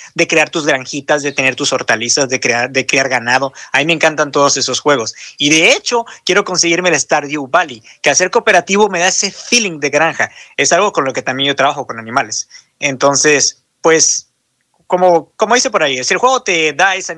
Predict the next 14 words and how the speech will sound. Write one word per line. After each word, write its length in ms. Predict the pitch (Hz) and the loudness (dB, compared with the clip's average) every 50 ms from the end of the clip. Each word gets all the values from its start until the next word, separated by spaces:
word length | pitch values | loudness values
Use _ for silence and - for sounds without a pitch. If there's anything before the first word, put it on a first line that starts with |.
| 160 - | -12 -6
esa 300 | - 170 - 185 170 147 | -2 0 0 2 0 0
sensación, 580 | - 151 139 - 139 - 190 202 214 220 214 _ _ _ _ _ _ - - | -2 -4 -4 -4 -2 0 2 2 2 2 0 _ _ _ _ _ _ -2 0
adelante, 440 | 117 110 110 120 127 131 127 - | 2 2 4 2 0 0 0 -4
es 60 | - - | -4 -4
tu 100 | - 156 | -4 -2
juego, 280 | - 170 165 156 151 | 0 0 2 2 0
lo 140 | 151 151 147 | 0 -2 -2
tuyo, 260 | - 156 151 147 135 | -2 -2 -2 -2 -2
cooperativo, 760 | - 135 - 131 120 120 - - 143 147 151 147 143 139 - - - - - - - | -4 -2 -2 -2 -2 -2 -2 0 0 2 4 4 2 2 -2 -4 -18 -20 -20 -8 -6
este, 240 | 127 120 - 147 - | -6 -4 -2 -4 -4
competitivo, 800 | 143 127 113 123 120 131 123 127 143 160 185 208 220 208 _ _ _ _ _ _ _ _ _ _ _ | -4 -4 -2 -4 -4 -4 -4 -2 2 4 4 2 2 -2 _ _ _ _ _ _ _ _ _ _ _
y 80 | - 120 | -4 0
dale. 360 | 123 127 120 107 - - _ - | 0 2 0 0 -6 -16 _ 0
Y 340 | - 196 240 254 247 _ | 2 2 2 2 0 _